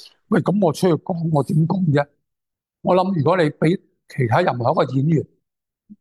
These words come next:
佢一定唔係我咁講。係啊，「力拔山兮氣蓋世。」喂，咁我係做底㗎，我揸住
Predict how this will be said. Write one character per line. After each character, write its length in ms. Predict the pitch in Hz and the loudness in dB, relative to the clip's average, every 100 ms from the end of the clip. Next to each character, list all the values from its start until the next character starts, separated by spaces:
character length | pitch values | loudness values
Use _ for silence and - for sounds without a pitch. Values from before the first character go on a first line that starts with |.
| _ _ | _ _
佢 80 | 202 | 0
一 160 | 233 226 | 2 2
定 80 | |
唔 100 | 165 117 | 0 0
係 140 | 135 | 0
我 200 | 123 147 | 0 0
咁 60 | 151 | -2
講。 240 | 131 113 _ _ _ _ _ _ _ _ _ _ _ _ - | -4 -6 _ _ _ _ _ _ _ _ _ _ _ _ -4
係 160 | 226 254 | 2 2
啊， 20 | 262 247 285 | 0 0 0
「力 80 | 285 | 0
拔 80 | 311 | -4
山 240 | - 494 | -2 -8
兮 360 | - - 302 254 | -6 -2 0 0
氣 460 | - 381 392 403 392 | -2 0 2 2 -2
蓋 260 | - 403 | 0 0
世。」 400 | 359 - 370 262 - _ _ _ _ _ _ - | 2 2 2 0 -6 _ _ _ _ _ _ -2
喂， 100 | 156 - - | -2 -2 -2
咁 260 | 170 196 | 0 2
我 120 | 147 | 2
係 40 | 143 | 0
做 140 | 147 | -2
底 80 | 123 190 156 | -4 -4 0
㗎， 140 | 147 131 _ _ - | 0 -2 _ _ -2
我 140 | 175 | -2
揸 220 | 160 190 | 0 -2
住 120 | 135 | 0